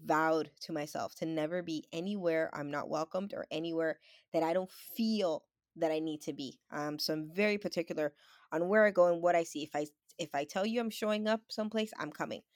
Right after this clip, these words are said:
I may be late because sometimes I have prior engagements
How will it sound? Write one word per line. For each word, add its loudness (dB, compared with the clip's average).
I 4
may 6
be 2
late 0
because 0
sometimes -4
I -4
have -6
prior -2
engagements -6